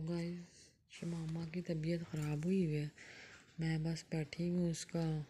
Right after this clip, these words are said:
बेचारी ये देखें सोजी हुई आंखें रो रो के। तो इस वजह से व्लॉग का मैं कहा end करूँ। दुआ कीजिएगा मेरी बेटी ठीक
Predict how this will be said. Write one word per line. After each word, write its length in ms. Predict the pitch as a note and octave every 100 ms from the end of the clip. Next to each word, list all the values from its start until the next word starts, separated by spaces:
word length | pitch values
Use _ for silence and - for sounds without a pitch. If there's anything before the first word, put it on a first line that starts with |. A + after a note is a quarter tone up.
| - -
बेचारी 440 | D#3 - D#3+ D#3 D#3+
ये 60 |
देखें 360 | D#3+ D#3+ E3 D#3+ C#3 D#3 D3+ F3+ - -
सोजी 460 | - E3 D#3+ D#3+
हुई 140 | F3 F#3
आंखें 320 | E3 C3+ D#3
रो 180 | D3+ D3+
रो 140 | C#3+ D#3 -
के। 100 | C#3 C3+ - - - - - - - - _ - - -
तो 220 | E3+ D#3+
इस 160 | D#3 -
वजह 220 | E3 D#3+
से 180 | D#3+ E3+
व्लॉग 360 | E3 E3 D#3 C#3+
का 100 | E3
मैं 160 | D#3+ E3
कहा 140 | E3+
end 180 | E3+ D#3
करूँ। 300 | D#3+ F#3 D#3+ D3 - - - _ _ - - - - - - - - -
दुआ 420 | D#3+ E3 E3 E3
कीजिएगा 460 | D#3 E3+ D3+ D#3 D#3+
मेरी 220 | E3 D#3+
बेटी 320 | D#3 D#3 - D#3+
ठीक 260 | - D#3